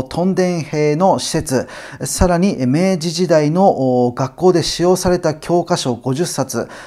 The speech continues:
さらに開拓当時の、お、農機具だとか火縄銃、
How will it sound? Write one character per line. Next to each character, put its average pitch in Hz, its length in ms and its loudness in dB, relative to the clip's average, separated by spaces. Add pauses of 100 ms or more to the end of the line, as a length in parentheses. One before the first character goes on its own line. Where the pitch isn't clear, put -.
さ - 160 -2
ら 180 80 2
に 180 320 -2
開 185 320 0
拓 180 320 2
当 175 260 4
時 135 140 -2
の、 160 240 4
お、 127 80 4
農 151 240 2
機 180 160 0
具 139 80 0
だ 120 140 2
と 127 100 -8
か 139 120 -2
火 - 200 -8
縄 175 260 6
銃、 127 280 -2